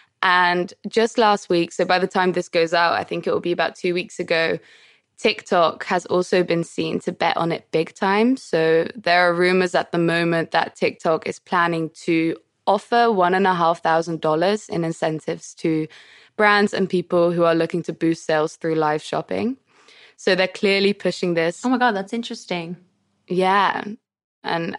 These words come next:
Speaker 1: I really think that twenty twenty-four might be the year that we take this super old school selling method and make it cool again. And I think if it's done in the right way, it can be super effective. So leaning into this raw authenticity, getting to know the founder,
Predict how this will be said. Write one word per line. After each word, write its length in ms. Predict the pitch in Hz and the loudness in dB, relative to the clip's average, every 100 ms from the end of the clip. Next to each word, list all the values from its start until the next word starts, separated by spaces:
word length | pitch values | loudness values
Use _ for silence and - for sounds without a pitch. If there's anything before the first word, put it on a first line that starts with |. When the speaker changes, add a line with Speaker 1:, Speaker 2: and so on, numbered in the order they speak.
| 185 | 0
Speaker 1:
I 40 | |
really 240 | 185 196 196 | 2 2 2
think 160 | 190 | 2
that 140 | 180 - | 0 0
twenty 220 | 180 175 | -2 -2
twenty-four 380 | 170 170 - 170 | -2 -4 -2 0
might 200 | 165 160 | 0 0
be 100 | 165 | -4
the 100 | 170 | 0
year 200 | 170 165 | 0 0
that 120 | 175 | -2
we 80 | 170 | -2
take 280 | 175 165 | -2 -2
this 160 | 170 170 | -2 -4
super 380 | - 202 208 196 | -2 -2 0 -2
old 260 | 180 175 165 | 0 -2 -4
school 320 | - 180 165 | -4 -2 -2
selling 560 | - - 165 165 165 160 _ _ _ _ - | -2 -2 0 0 -2 -8 _ _ _ _ -6
method 640 | 180 165 165 165 156 156 - | -2 -2 -2 -2 0 -2 -4
and 400 | - 165 165 160 - | -2 0 0 -6 -4
make 340 | 190 180 180 | -2 -2 -2
it 140 | - - | -4 -2
cool 280 | - 170 165 | 0 2 2
again. 460 | 156 - - 101 - _ _ _ _ _ | 0 -2 -4 -8 -14 _ _ _ _ _
And 120 | 170 170 | -2 0
I 40 | |
think 220 | 202 202 | 0 0
if 120 | 214 | 0
it's 140 | 202 - | -2 -2
done 200 | 180 185 | 0 0
in 120 | 180 | 0
the 100 | 175 | 2
right 260 | 170 170 175 | 2 2 2
way, 180 | 165 | 0
it 80 | 170 | 0
can 100 | 190 | -4
be 120 | 170 175 | -4 -6
super 360 | - 180 180 | -4 -4 0
effective. 680 | 160 165 147 143 - 156 147 | 0 0 -4 -6 -4 -6 -6
So 160 | - 165 | -2 -2
leaning 440 | 165 165 180 180 175 | 0 0 0 0 -2
into 260 | 170 - | -6 -8
this 440 | 165 160 151 - - _ | -2 -2 -2 -10 -20 _
raw 340 | 160 175 269 | -2 2 2
authenticity, 920 | - 175 175 185 - 165 170 - 165 156 | 2 -2 -2 -6 -6 -8 -10 -8 -6 -4
getting 320 | 175 175 180 | -2 0 -2
to 120 | - | -4
know 140 | 170 160 | -2 -2
the 100 | 160 | -2
founder, 640 | - 170 160 160 - - | -4 -4 -4 -4 -4 -4